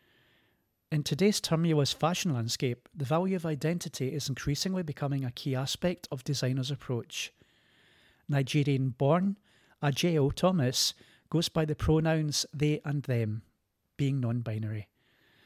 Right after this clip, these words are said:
They have been embracing their digital cultural background since they established in Lagos Space Programme back in two thousand and eighteen. "It was important to tell an alternative story of Nigeria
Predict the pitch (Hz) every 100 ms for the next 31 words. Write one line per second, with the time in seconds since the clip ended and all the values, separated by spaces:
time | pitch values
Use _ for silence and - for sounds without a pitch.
0 | _ _ _ - 170 196 170 156 135 151
1 | 160 175 151 131 151 143 139 143 127 -
2 | 135 - 139 120 160 - 135 123 123 120
3 | - 135 - 139 127 - 139 143 143 -
4 | 127 135 170 151 131 - - 170 - 175
5 | 170 185 185 180 - - _ 170 165 185
6 | - 147 143 139 147 143 135 131 - 117
7 | 107 107 _ _ _ _ _ - _ _
8 | _ _ _ _ _ _ _ 151 151 139
9 | 135 143 147 - 151 135 - 135 131 123
10 | 139 135 131 123 - 147 147 143 131 127
11 | 131 147 160 190 202